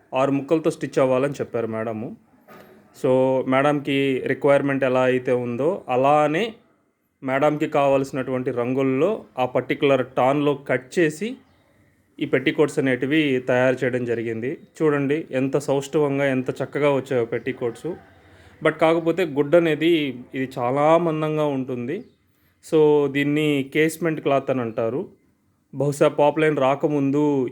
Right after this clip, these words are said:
ఇవే కుట్టించుకొని వాడేవాళ్ళు, మీకు అందరికీ తెలిసి ఉంటుందమ్మా. So, ఈ రెండు కలర్లు, యాక్చువల్‌గా నాలుగు కలర్లు, రెండు కలర్లు, ఓకే, రెండు కలర్లు ఇచ్చారు మేడం గారు. ఒకటి మెంత్ కలరు, రెండోది వచ్చేసి ఇదిగోండి ఈ బాటిల్ గ్రీన్ కలర్ అంటారు,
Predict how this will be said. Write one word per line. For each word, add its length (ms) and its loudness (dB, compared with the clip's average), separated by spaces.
ఇవే 220 2
కుట్టించుకొని 580 -2
వాడేవాళ్ళు, 600 2
మీకు 220 -2
అందరికీ 360 0
తెలిసి 300 -2
ఉంటుందమ్మా. 500 -4
So, 160 4
ఈ 100 4
రెండు 260 4
కలర్లు, 420 2
యాక్చువల్‌గా 400 -2
నాలుగు 260 0
కలర్లు, 400 2
రెండు 240 0
కలర్లు, 520 -2
ఓకే, 320 -6
రెండు 200 0
కలర్లు 640 0
ఇచ్చారు 300 -2
మేడం 360 -4
గారు. 460 -8
ఒకటి 460 0
మెంత్ 280 0
కలరు, 460 0
రెండోది 340 0
వచ్చేసి 440 -2
ఇదిగోండి 380 -4
ఈ 140 -4
బాటిల్ 420 2
గ్రీన్ 240 0
కలర్ 220 -2
అంటారు, 500 -6